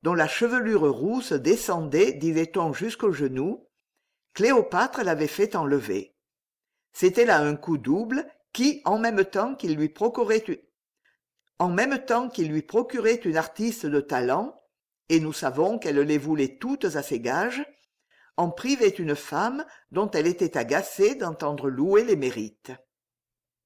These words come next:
Donc, Iraz avait été amenée à la cour d'Égypte par des marchands d'aromates qui, sous prétexte de lui en faire respirer d'inconnu,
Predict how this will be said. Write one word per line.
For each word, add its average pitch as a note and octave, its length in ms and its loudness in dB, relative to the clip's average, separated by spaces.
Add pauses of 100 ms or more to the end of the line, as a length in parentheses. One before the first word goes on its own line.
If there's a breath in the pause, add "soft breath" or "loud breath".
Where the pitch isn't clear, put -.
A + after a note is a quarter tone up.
(640)
Donc, F#3+ 560 2
Iraz A#3 420 2
avait F#3 160 2
été F3+ 380 4
amenée A#3+ 420 2
à F#3 80 2
la D3 120 0
cour A#3 240 -2
d'Égypte E3 680 0 (120)
par E3 140 -2
des D#3 120 4
marchands A#3+ 400 0
d'aromates E3+ 840 0 (440 loud breath)
qui, C#4+ 280 2 (220)
sous A#3+ 160 -2
prétexte C#4+ 640 -2
de F3+ 140 4
lui F3 120 4
en F#3+ 120 2
faire F3 300 -2
respirer A#3 520 0
d'inconnu, E3+ 720 0